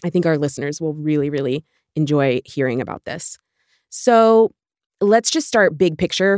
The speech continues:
with, like, just a reminder of some vocabulary, right?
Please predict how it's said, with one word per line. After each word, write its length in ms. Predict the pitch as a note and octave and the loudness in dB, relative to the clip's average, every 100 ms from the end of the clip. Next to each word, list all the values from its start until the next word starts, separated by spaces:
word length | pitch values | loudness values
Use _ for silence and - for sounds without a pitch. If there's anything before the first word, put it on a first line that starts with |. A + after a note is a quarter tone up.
| G#3 | 0
with, 220 | F3 D#3+ | -4 -2
like, 180 | D3+ C#3+ | -6 -6
just 220 | D#3+ - | -8 -2
a 40 | |
reminder 460 | D#3+ D#3 D3 D3+ E3+ | -2 0 -2 0 0
of 120 | D#3+ | 0
some 340 | - D3 D3 C3+ _ - | -2 -2 -2 -4 _ -6
vocabulary, 840 | C#3+ C3+ B2 B2+ C#3 C#3+ C#3+ D#3+ | -4 -2 -4 -4 -4 -2 0 0
right? 300 | D#3 D#3 E3+ | 2 2 2